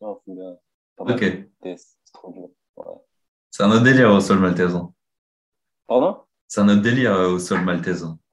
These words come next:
Speaker 1: Ouais. Mais, euh, après, il faut en faire. C'est pas plus dur que...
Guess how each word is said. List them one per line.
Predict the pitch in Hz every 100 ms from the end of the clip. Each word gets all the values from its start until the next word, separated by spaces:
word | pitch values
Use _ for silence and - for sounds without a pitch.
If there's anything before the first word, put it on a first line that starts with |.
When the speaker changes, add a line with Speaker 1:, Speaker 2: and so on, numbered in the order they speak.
| - _ _ _ _ _ _ _ _ _ _ _
Speaker 1:
Ouais. | 113 107 98 - _ _ _
Mais, | 107 120 123
euh, | 123 120
après, | 113 - 185 139
il | 104 -
faut |
en | 104
faire. | 110 175 107 _ _ _ _ _ _ _ _ _ _ _ _
C'est | - 123
pas | 120
plus | - 131
dur | 123 139 -
que... | 131 123 117 117 110 110